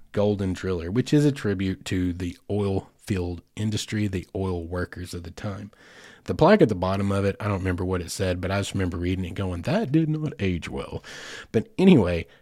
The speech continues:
it's a super cool sign, or not sign, it's a super cool fixture in Tulsa. It's a fixture on sixty-six that you can go check out,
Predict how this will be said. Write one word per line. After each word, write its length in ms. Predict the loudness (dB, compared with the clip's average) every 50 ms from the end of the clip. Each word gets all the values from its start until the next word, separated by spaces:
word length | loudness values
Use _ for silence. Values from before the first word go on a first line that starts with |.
| _ _ _
it's 180 | 2 2 2 2
a 80 | 2 -2
super 400 | -2 -2 -2 -2 -2 -2 -4 -6
cool 260 | -4 -4 -4 -4 -4
sign, 440 | -6 -6 -8 -8 -8 -10 -12 -14 -18 _ _ -6
or 280 | -4 -2 -2 -4 -4 -6
not 220 | -4 -2 -2 -2 -2
sign, 240 | -4 -4 -4 -4
it's 140 | -4 -4 -4
a 40 | -4
super 600 | -4 -2 2 4 6 6 6 8 8 8 6 6 2 -2
cool 320 | 0 2 2 2 2 0 -4 -12 _
fixture 540 | -6 -2 -2 -2 -2 -4 -8 -10 -10 -10 -12 -16 _ _ _ _ -4
in 160 | -2 -2 -2
Tulsa. 520 | 0 0 2 2 2 0 -2 -4 -4 -4 -6
It's 160 | -10 -10 -10 -10
a 60 | -12
fixture 460 | -6 -2 -2 -2 -2 -2 -2 0 0
on 140 | 0 0 0
sixty-six 760 | -2 -2 -4 -4 -4 -6 -10 -10 -8 -6 -4 -4 -4 -6 -10
that 240 | -12 -12 -10 -8
you 80 | -10 -8
can 160 | -8 -6 -6
go 180 | -4 -2 -2 -2
check 300 | -2 -2 -4 -4 -2 -2
out, 240 | -2 -4 -4 -6